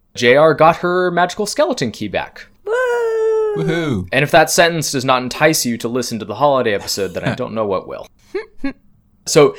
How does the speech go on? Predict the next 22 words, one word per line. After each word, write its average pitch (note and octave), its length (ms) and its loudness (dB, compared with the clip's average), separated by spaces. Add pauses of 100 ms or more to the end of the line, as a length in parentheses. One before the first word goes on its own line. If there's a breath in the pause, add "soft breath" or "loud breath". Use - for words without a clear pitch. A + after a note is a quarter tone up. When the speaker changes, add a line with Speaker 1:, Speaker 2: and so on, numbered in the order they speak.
(220 loud breath)
Speaker 1:
it's E3 160 0
been B3 100 4
about G3+ 300 4
three C#3+ 320 0
weeks - 600 -2
since C3 280 -4
the A2 240 -4
incident A2+ 420 -6
at G#2 200 -4
the G2 160 -6
Solstice G2+ 460 -6
Soiree, A2 720 0
uh, - 40 -12 (280)
and G2 440 -6
a B2+ 40 -6
little B2+ 280 4
over G#2 300 2
a F#2+ 40 0
month F#2+ 320 -4
since - 420 -6
the - 160 -8
consensus. G#2 880 -6